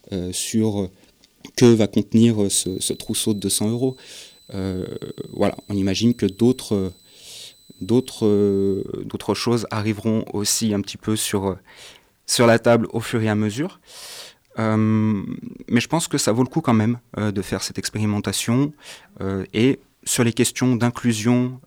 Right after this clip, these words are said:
euh, d'émancipation, d'égalité des chances, euh, avoir une tenue unique, ça a aussi une vertu sociale,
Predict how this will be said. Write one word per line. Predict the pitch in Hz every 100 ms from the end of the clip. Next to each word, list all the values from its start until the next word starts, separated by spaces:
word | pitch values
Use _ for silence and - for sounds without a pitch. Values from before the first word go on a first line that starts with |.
| 104
euh, | 98 95
d'émancipation, | 104 110 - 113 104 - 113
d'égalité | 107 98 98 95 98
des | 92
chances, | 127 139 - - - - - _ - 104
euh, | 95 92 71 -
avoir | 110 117 123
une | 117
tenue | 110 104 101
unique, | 101 147 - - - -
ça | -
a | 92
aussi | 95 -
une | 131
vertu | 104 - 82
sociale, | - - 151 143 90